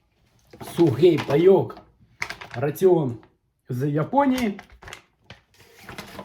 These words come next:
От, невеличкий, я так розумію, що це, мабуть, я не знаю, чи це, ну, навряд чи обід, можливо, вечеря чи сніданок. Е,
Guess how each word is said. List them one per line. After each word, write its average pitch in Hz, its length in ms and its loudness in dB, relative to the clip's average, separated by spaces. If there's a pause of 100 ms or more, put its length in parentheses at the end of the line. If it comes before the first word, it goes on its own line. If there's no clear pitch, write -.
(540)
От, 160 260 -2
невеличкий, 196 720 2
я 160 100 -2
так 156 180 -8
розумію, 151 440 -2
що 139 180 -8
це, 160 140 -8
мабуть, 143 360 -6
я 139 100 -4
не 139 120 -4
знаю, 123 360 -4
чи 123 140 -12
це, 123 460 -4
ну, 135 340 -4
навряд 147 440 -2
чи 147 100 -6
обід, 147 420 -2 (400)
можливо, 147 480 -2
вечеря 143 600 -2
чи 123 360 -8 (280)
сніданок. 156 840 -2 (920)
Е, 113 200 -8